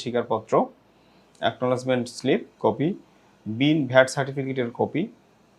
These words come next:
এ চালানে জমাদান, জমাকৃত ঠিকাদার তালিকাভুক্তি নবায়ন বাবদ ভ্যাট ফি এর মূল কপি আবেদনকারীর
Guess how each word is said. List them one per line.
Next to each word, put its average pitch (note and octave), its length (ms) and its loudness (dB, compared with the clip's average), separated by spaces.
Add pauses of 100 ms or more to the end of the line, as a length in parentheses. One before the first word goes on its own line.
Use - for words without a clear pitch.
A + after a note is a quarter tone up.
(180)
এ - 20 4 (100)
চালানে D3+ 340 6 (120)
জমাদান, C3 380 4 (460)
জমাকৃত C#3 420 2 (180)
ঠিকাদার C3+ 400 0
তালিকাভুক্তি B2+ 540 0
নবায়ন C#3 320 8
বাবদ D3 200 4 (140)
ভ্যাট C3 200 6 (120)
ফি F3 120 -2 (140)
এর E3 160 4
মূল C#3 140 2 (100)
কপি A2 220 -2 (180)
আবেদনকারীর D3 600 2